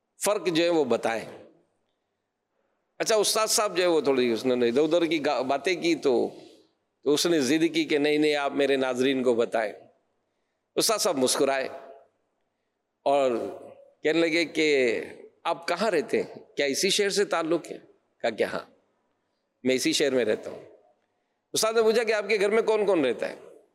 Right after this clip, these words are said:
تو کہا سر، میری بہنوں کی شادیاں ہو گئی ہیں اور بھائی بھی الگ رہتے ہیں، میں اور میرے والد صاحب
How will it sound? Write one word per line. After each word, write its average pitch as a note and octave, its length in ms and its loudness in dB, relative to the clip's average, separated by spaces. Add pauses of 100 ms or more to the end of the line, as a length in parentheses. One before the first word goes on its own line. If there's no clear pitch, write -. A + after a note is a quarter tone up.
(1120)
تو D3 80 0
کہا D#3 140 0
سر، D3+ 220 0
میری C#3 560 2 (380)
بہنوں B2+ 360 2
کی C#3 100 -2
شادیاں C3 400 0
ہو B2 180 2
گئی C#3+ 240 2
ہیں G#2 180 -6 (800)
اور A#2+ 120 0
بھائی A#2+ 320 -2
بھی D3 340 0
الگ C3 160 -2
رہتے C3+ 420 0
ہیں، G#2 80 -10 (220)
میں F3 160 2
اور G3+ 100 2
میرے F3 220 2
والد C#3+ 280 2
صاحب C3 260 -2